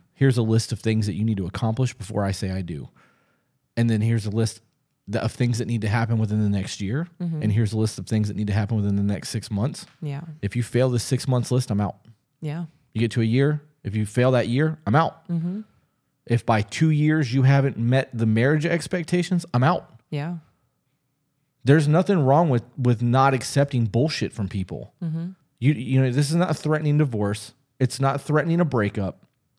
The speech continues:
Speaker 1: It's you are not meeting the expectations of a man for me.
Speaker 2: Right.
Speaker 1: And I know that there are men out there who will meet these expectations. I love you, and I want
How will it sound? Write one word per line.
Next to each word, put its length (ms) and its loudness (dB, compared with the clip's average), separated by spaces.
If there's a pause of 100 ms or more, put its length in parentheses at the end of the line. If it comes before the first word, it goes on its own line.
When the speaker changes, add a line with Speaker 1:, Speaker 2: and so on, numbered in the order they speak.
(140)
Speaker 1:
It's 340 -2
you 280 4
are 80 6
not 200 0
meeting 300 2
the 140 0
expectations 720 -2
of 100 0
a 60 0
man 440 0 (920)
for 100 -2
me. 300 -2 (300)
Speaker 2:
Right. 380 -12 (300)
Speaker 1:
And 120 2
I 100 2
know 160 2
that 100 -4
there 140 -2
are 60 -2
men 140 -2
out 140 -6
there 120 -4
who 80 -4
will 80 -4
meet 160 -4
these 180 -2
expectations. 760 -6
I 120 0
love 280 2
you, 360 -2
and 100 0
I 80 2
want 300 0